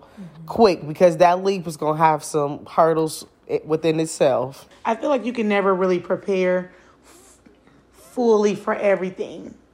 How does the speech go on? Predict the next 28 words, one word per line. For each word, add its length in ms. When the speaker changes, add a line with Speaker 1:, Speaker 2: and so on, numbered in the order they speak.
Speaker 2:
Right. 220
Speaker 3:
You 100
know 140
what 100
I 60
mean? 340
It's 120
always, 800
something's 300
always 340
gonna 180
happen. 240
Something's 200
always 200
gonna 180
come 220
up. 300
And 160
so 500
it 80
can 260
be 80
discouraging, 640
you 120
know, 160
when 200
you 120
don't 420